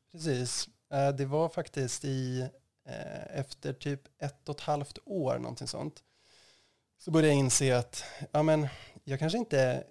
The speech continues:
jag kanske inte är så sugen på att hålla på med terapi. Jag kanske inte vill jobba med det. Eh, det kanske finns andra roligare grejer. Eh, och då tänkte jag liksom att, ja, men ska jag hoppa av psykologprogrammet? Ska, ska jag göra någonting annat?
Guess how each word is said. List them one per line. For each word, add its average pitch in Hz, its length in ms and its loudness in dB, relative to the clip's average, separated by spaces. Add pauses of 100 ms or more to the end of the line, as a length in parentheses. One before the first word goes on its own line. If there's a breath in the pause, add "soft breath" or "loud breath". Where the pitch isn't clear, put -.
jag 127 100 -6
kanske 175 160 0
inte 226 160 -6
är 117 40 -2
så - 420 -4
sugen 139 640 0
på 139 240 -2
att 120 60 -4
hålla 131 180 -2
på 127 300 -4
med 117 180 -6
terapi. - 580 -6
Jag 151 100 -4
kanske 175 180 -4
inte 135 120 -8
vill 120 160 -4
jobba 147 320 -2
med 190 120 -2
det. - 240 -6 (160)
Eh, 131 180 -10
det 131 80 -6
kanske 170 220 -2
finns 143 240 0
andra 151 540 0
roligare 151 540 0
grejer. - 420 -4 (440 soft breath)
Eh, 120 640 4
och - 140 -10
då 139 40 0
tänkte 160 280 0
jag 139 60 2
liksom 131 240 -2
att, 123 120 -4
ja, 147 80 2
men 143 340 2
ska - 180 0
jag 127 80 0
hoppa 135 260 -4
av 156 420 2
psykologprogrammet? 143 920 -2
Ska, 135 520 0
ska - 140 -4
jag 135 40 0
göra 135 80 2
någonting 127 260 -6
annat? 147 720 -2